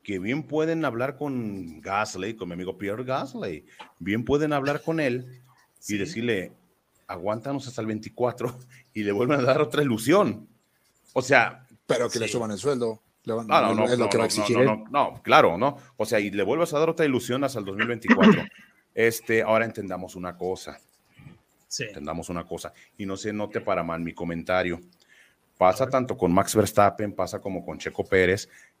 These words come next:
Speaker 1: con, eh, Alexander, perdón, con Yuki Tsunoda y con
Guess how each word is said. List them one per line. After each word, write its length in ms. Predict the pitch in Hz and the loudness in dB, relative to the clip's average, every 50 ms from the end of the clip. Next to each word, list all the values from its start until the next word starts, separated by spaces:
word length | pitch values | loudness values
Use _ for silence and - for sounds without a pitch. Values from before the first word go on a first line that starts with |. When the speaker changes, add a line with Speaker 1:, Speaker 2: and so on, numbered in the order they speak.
| _ _ _ _ | _ _ _ _
Speaker 1:
con, 540 | - 98 92 90 95 110 117 113 - - - _ | 0 2 2 4 4 2 -2 -4 -6 -12 -16 _
eh, 360 | - 87 87 85 82 82 82 | -2 0 2 2 2 2 2
Alexander, 720 | 80 80 80 80 78 - - - 95 95 98 98 101 98 - | 2 2 0 -2 -4 -6 -2 0 0 0 2 2 0 0 2
perdón, 380 | - 95 87 92 92 92 90 | 2 2 4 4 4 2 2
con 760 | 87 90 82 85 85 80 80 78 78 78 78 78 76 78 78 78 | 0 0 0 0 0 -2 -4 -6 -8 -8 -8 -8 -10 -10 -8 -4
Yuki 200 | 92 98 - 117 | -4 -2 -2 -2
Tsunoda 380 | 107 - 107 95 92 92 101 110 | -4 -2 -2 0 0 2 2 0
y 120 | 110 110 | 0 -2
con 360 | - 92 87 85 82 78 67 | -4 -4 -4 -4 -4 -6 -8